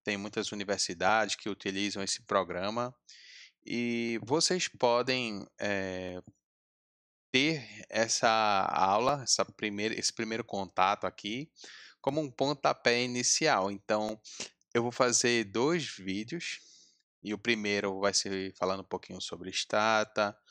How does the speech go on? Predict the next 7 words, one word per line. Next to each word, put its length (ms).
sobre 960
como 240
fazer 840
um, 720
uma 140
análise 600
exploratória, 640